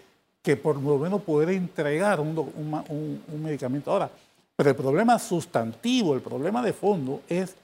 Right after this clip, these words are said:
el problema de la gestión interna de la caja y las normas de adquisiciones que tienen que ser reformadas. Mientras tú no hagas eso, este va a ser un llanto y crujir de dientes a toda la distancia.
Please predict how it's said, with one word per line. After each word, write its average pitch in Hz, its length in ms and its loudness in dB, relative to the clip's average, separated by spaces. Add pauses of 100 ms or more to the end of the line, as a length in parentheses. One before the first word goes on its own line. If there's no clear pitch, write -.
(100)
el 143 160 -2
problema 160 680 -2
de 185 100 -4
la 131 140 -6
gestión 180 640 -6
interna 185 520 -4
de 135 120 -6
la 208 100 -4
caja 180 380 -4 (240)
y 139 60 -8
las 117 220 -6
normas 214 360 0
de 170 180 -8
adquisiciones 147 680 -8
que 135 160 -8
tienen 226 520 -2
que - 140 -8
ser 170 240 -8
reformadas. - 640 -8 (760)
Mientras 156 300 0
tú 233 140 2
no 262 100 8
hagas 226 240 2
eso, 190 380 0 (460)
este - 220 -2
va 196 100 0
a 185 40 -4
ser 190 200 -6
un 196 180 -4
llanto 190 300 -2
y - 20 -4
crujir 165 420 -6
de 175 140 -4
dientes 185 500 -6
a 156 60 -12
toda 180 320 -8
la 180 80 -6
distancia. - 540 -10